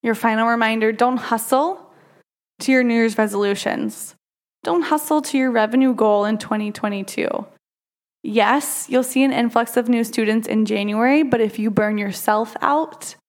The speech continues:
you won't be able to continue building that momentum for the rest of the year. So,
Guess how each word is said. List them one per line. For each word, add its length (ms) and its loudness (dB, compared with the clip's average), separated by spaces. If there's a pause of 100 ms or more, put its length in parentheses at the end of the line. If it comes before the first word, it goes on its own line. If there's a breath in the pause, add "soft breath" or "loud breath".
(380 soft breath)
you 140 0
won't 180 2
be 100 2
able 220 4
to 160 -8
continue 1400 0 (1200 loud breath)
building 880 2
that 200 0
momentum 760 -2 (920)
for 100 0
the 120 2
rest 300 0
of 100 -6
the 80 0
year. 500 -2 (920)
So, 720 0